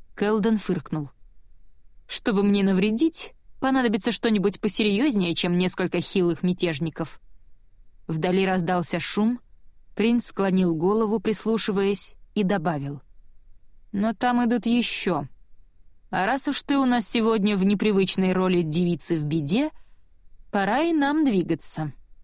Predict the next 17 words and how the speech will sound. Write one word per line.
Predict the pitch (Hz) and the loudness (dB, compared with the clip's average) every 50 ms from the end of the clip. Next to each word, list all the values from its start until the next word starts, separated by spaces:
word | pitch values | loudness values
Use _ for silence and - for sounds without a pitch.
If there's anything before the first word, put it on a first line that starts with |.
| - - - - - - - - - - - - - - - - - - | -20 -20 -20 -20 -20 -20 -20 -20 -20 -20 -20 -20 -20 -20 -20 -20 -12 -4
Киви | - 214 214 196 208 | -2 0 2 2 2
было | 180 170 196 202 190 | 2 2 2 2 2
слишком | 185 - 196 202 185 - - 202 202 196 | 0 0 0 0 0 0 0 2 2 2
больно, | 180 190 175 165 156 160 156 | 4 2 2 2 0 -2 -2
чтобы | - - 175 160 170 | -2 -4 -2 -2 0
возмущаться | 156 175 165 156 175 165 - - 185 180 - - 175 | 0 0 0 0 0 0 0 -2 -4 -4 -4 -6 -4
по | - 165 | -4 -4
поводу | - - 170 156 170 156 170 | -2 -2 -2 -2 0 -2 -2
девицы. | 160 147 165 180 160 147 143 135 - - - - - - - - - - - - - - - - - - - | -2 0 0 0 0 -2 -2 -2 -4 -6 -6 -8 -10 -12 -16 -20 -20 -20 -20 -20 -20 -20 -20 -20 -18 -8 -4
А | 170 175 | -4 -4
Келден | - - - 208 220 247 240 277 277 262 | -4 -2 0 0 0 2 2 2 2 2
тем | - 269 262 247 | 2 2 2 2
временем | 233 240 247 233 240 233 233 247 240 240 220 180 | 2 2 2 4 4 4 4 4 4 2 2 4
бережно | 202 220 220 233 220 190 196 190 185 | 4 4 2 2 2 2 2 0 2
помог | - 185 185 185 196 190 185 - | 0 0 2 2 2 0 0 0
ей | 185 180 170 | -2 -2 -2
подняться | - - 160 147 143 160 180 214 233 - - - 240 233 | -2 -4 -4 -4 -2 -2 -2 -2 -2 -4 -4 -4 -4 -4